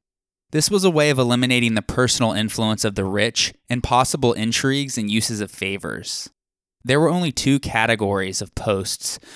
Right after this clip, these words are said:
not chosen by lot, but by election in the ecclesia. These were the strategoi,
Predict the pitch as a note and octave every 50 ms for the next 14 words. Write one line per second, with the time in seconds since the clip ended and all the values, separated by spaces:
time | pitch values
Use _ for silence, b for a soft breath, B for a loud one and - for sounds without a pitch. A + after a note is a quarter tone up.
0 | B B B C3 C3 B2+ C#3 - - - C3+ B2+ A#2+ A2 A#2 G#2 G#2 G2+ G2 G2
1 | F#2+ G2+ G2 G2+ G2 E2+ - _ - _ _ _ B B B B B B - C#3
2 | B2+ D3+ D3+ D3+ C#3+ B2+ A#2 B2 B2+ B2+ - - - A2 F#2+ F#2+ G2+ G2+ G#2+ G#2+
3 | G#2+ G#2 - - G2 F#2 - - - - G#2 G2 F#2+ F#2 F#2+ G2+ - - _ _
4 | _ _ _ _ _ _ _ _ _ - D3+ E3 E3 F3 F3+ D#3+ D3+ C3+ - -
5 | C3 A2 - - - C3+ C3+ B2+ - G2 F#2 F2+ F#2 G#2 A#2+